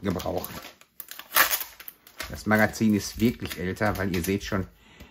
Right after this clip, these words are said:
welches Booster-Tütchen hier drauf ist. Lego Ninjago Serie vier. Also, ich hätte jetzt gesagt, Boba Fett Schiff. Äh,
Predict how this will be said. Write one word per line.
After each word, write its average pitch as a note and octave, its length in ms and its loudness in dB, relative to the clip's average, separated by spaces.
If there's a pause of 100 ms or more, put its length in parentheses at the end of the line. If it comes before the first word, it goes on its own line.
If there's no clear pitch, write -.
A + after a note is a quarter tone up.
(160)
welches G2 320 0
Booster-Tütchen F#2 800 0
hier F2 80 -4
drauf E2+ 320 -4
ist. - 260 -12 (140)
Lego G2+ 380 4
Ninjago F2+ 520 4
Serie F2 400 0
vier. F2 300 -6 (1400)
Also, F#2 380 6 (1080)
ich F#2 160 -6
hätte G#2 120 2
jetzt F#2 100 -4
gesagt, F2 340 0
Boba G#2 220 6
Fett F2+ 260 -2
Schiff. - 300 -4 (400)
Äh, A2 540 6